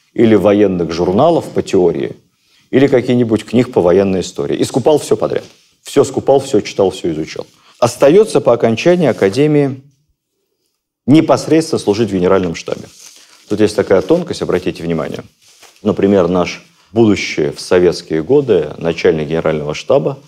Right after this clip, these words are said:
а, маршал Шапошников, он же был, э, царским офицером. Более того, он, Шапошников был единственный, к кому Сталин обращался по имени и отчеству, а не товарищ Жуков.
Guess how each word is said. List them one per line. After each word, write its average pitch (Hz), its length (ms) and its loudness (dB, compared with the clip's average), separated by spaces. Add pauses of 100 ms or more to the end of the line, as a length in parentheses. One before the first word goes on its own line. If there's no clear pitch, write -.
(440)
а, 78 300 -6
маршал 85 400 -2
Шапошников, 131 800 -2 (280)
он - 120 -10
же 92 100 -4
был, 110 540 0
э, - 20 -8
царским - 340 -6
офицером. - 340 -12 (600)
Более 107 280 2
того, 85 160 -2
он, 82 180 -6
Шапошников 87 500 -6
был 85 120 -4
единственный, 87 500 -4
к 73 60 -16
кому 78 400 -4
Сталин 80 380 -2
обращался 78 540 -4
по - 160 -8
имени 90 280 -2
и - 20 -2
отчеству, - 480 -8 (640)
а 82 100 -4
не 87 120 -4
товарищ 82 420 -2
Жуков. - 460 -18